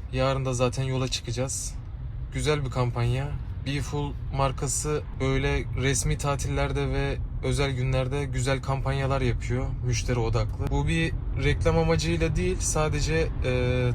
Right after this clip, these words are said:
tavsiye olarak söylüyorum. Şimdi gidip şarjımızı alacağız. Şimdi Beeful şarj istasyonunun olduğu alana geldik. Burası Kuzey Marmara Otoyolu'nun içerisinde,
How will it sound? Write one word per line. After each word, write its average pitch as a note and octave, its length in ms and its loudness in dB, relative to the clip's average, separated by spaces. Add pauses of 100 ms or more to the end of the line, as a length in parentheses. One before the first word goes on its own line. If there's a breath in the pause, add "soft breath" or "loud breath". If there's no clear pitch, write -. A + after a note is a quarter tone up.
(100)
tavsiye C#3 400 2
olarak C#3 280 6
söylüyorum. B2+ 500 4 (240)
Şimdi D3 320 0
gidip D3 220 0
şarjımızı C#3+ 520 2
alacağız. B2+ 680 2
Şimdi - 580 6 (380)
Beeful D3+ 380 4
şarj D3 300 6
istasyonunun D3 680 6
olduğu C#3+ 480 6 (840)
alana C#3 300 6
geldik. B2+ 720 4
Burası D3 400 4 (580)
Kuzey D3+ 260 6
Marmara D3+ 380 6
Otoyolu'nun D3+ 640 6
içerisinde, D3 840 4